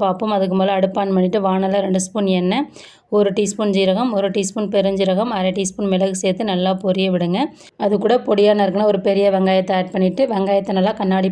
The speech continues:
பதம் வர வரையும் நல்லா வதக்கிக்கலாம். இப்போ நல்லா வெங்காயம் வதங்கிடுச்சு. வதங்கின பிறகு ஒரு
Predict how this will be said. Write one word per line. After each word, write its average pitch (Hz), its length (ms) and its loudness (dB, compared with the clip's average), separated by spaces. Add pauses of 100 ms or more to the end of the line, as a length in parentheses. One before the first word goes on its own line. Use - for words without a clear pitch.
பதம் 185 200 0
வர 175 160 0
வரையும் 196 280 -4
நல்லா 190 200 -2
வதக்கிக்கலாம். 190 580 -4
இப்போ 220 180 -6
நல்லா 190 240 0
வெங்காயம் 185 420 0
வதங்கிடுச்சு. 185 600 -2 (640)
வதங்கின 208 420 2
பிறகு 214 200 2 (120)
ஒரு 202 120 -2